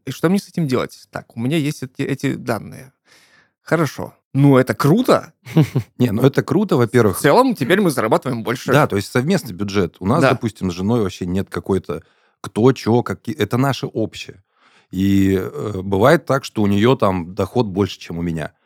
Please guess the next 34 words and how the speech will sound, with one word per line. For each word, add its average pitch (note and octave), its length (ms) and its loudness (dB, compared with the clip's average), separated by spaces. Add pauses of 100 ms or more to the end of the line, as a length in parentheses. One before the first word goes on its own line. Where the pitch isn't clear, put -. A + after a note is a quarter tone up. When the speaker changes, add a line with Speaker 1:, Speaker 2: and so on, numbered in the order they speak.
(100)
Speaker 1:
Мгм. C3 260 -2
Speaker 2:
И, - 160 -10
ну, B2 180 4
нас A2 220 2
это B2 120 -2
не B2+ 80 2
парит. A#2 280 0
Наоборот, A2 420 0
я G#2 160 0
вижу A#2+ 300 -2
в F#2+ 60 -2
этом G#2+ 220 0
человеке G2+ 680 -2 (360)
того A2 260 2
человека, G#2+ 400 0
который A2+ 320 0
понимает, B2+ 840 0 (160)
как C3 260 -2
надо G#2 240 0
впахивать, A2+ 520 -2
чтобы E2+ 200 -10
заработать F#2 480 -2
денег. F2 380 -6
И, F#2 200 -2
соответственно, G#2 760 0
мы G#2+ 240 -2
оба A#2 280 4
ценим, A#2 640 -2
ну, G2 420 -2
наш F#2+ 300 -4
труд. E2+ 320 -10 (200)
И - 120 0
это D3+ 160 4
круто. - 340 -4